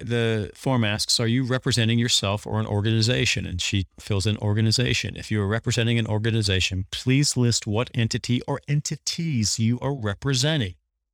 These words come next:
And, and there's a box for that. And she puts Baylor University and only Baylor University. Then for witnesses appearing in a non-governmental capacity, there's an additional question. And this goes to the heart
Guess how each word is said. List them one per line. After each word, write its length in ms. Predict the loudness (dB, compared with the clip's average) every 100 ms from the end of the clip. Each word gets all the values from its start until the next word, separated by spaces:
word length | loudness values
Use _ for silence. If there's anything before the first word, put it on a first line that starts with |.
| _ _ -6
And, 200 | -6 -2
and 120 | 0
there's 140 | 0
a 20 |
box 380 | 0 0 0 -2
for 120 | -2
that. 280 | 0 0 -2
And 100 | -2
she 160 | -2 -2
puts 260 | -2 -4 -6 -14 _
Baylor 420 | -2 0 0 -2 -6 _
University 800 | -2 2 2 2 0 -2 -8 -14 _ _ _ _ -6
and 140 | -6 -4
only 540 | -2 0 -2 -4 -8 _ _ _ _ -4
Baylor 400 | -4 -4 -8 -12 _ _ _
University. 720 | -2 0 0 -2 -2 -6 -12 _ -8
Then 460 | -2 0 0 -2 -6
for 160 | -4 -2
witnesses 560 | 0 0 0 0 -2 -2
appearing 460 | -2 -2 0 0
in 100 | 0
a 60 | 0
non-governmental 1300 | 0 0 0 -2 -4 _ -4 -2 0 0 0 -2 -4
capacity, 1000 | -4 -10 -6 -4 -2 -2 -2 -4 -6 -6 -4
there's 240 | -2 0
an 100 | 0
additional 720 | -2 -4 -2 0 0 -2 -4
question. 560 | -4 -4 -2 -4 -4 -4
And 100 | -4
this 160 | -4
goes 220 | -2 -2 -2
to 100 | -4
the 120 | -6
heart 540 | -10 -6 -4 -4 -8